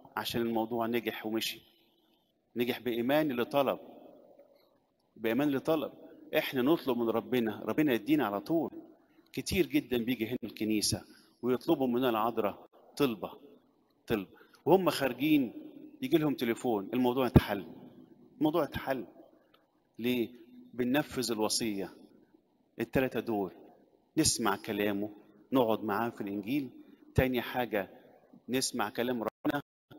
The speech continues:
ونصلي، نطلب طلبات كده. الصلاة مهمة جدًا، صلاة قوية. ونر-، نشكره، نسبحه، نمجده، فنطلب منه.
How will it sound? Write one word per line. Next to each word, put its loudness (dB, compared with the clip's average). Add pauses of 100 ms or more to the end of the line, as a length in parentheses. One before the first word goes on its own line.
(760)
ونصلي، 2 (340)
نطلب 4
طلبات 0
كده. -6 (160)
الصلاة 2
مهمة 0
جدًا، -4
صلاة -4
قوية. 2 (880)
ونر-، 6 (200)
نشكره، 0 (380)
نسبحه، -2 (260)
نمجده، 0 (720)
فنطلب 4
منه. -4